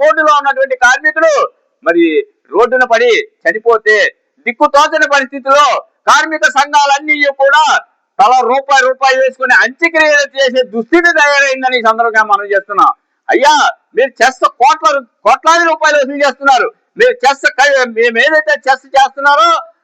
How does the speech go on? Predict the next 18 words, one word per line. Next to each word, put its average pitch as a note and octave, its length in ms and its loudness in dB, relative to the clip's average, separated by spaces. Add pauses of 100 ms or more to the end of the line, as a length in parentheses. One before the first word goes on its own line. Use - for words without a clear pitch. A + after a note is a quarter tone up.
(160)
దాని E3+ 260 0
నుంచి G3 180 -4 (100)
కోట్లాది A3 420 0
రూపాయలు G3 280 0
వస్తున్నాయి, E3+ 340 -4 (340)
ఒక్క - 120 -2 (140)
రూపాయి C#4+ 360 0
కూడా C4+ 120 2 (120)
కార్మికుడికి C4+ 500 -2
ఎందుకు D4 280 -4
వర్తింప C4+ 280 -4 (120)
చేయలేదని G#3+ 520 0
మా F3 80 2 (100)
డిమాండ్. E3+ 340 0 (400)
ఈ C3+ 140 0
రోజున B3 240 0 (680)
మాకు G3+ 220 2 (120)
ఏదైతే C#4 380 0